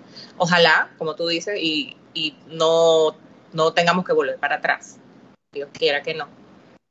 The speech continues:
Porque ver eso es, es impactante. O sea, la ciudad que no duerme,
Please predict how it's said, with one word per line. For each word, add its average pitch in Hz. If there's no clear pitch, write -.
Porque 151
ver 175
eso 214
es, 180
es -
impactante. 180
O -
sea, 151
la 151
ciudad 156
que 214
no 208
duerme, 180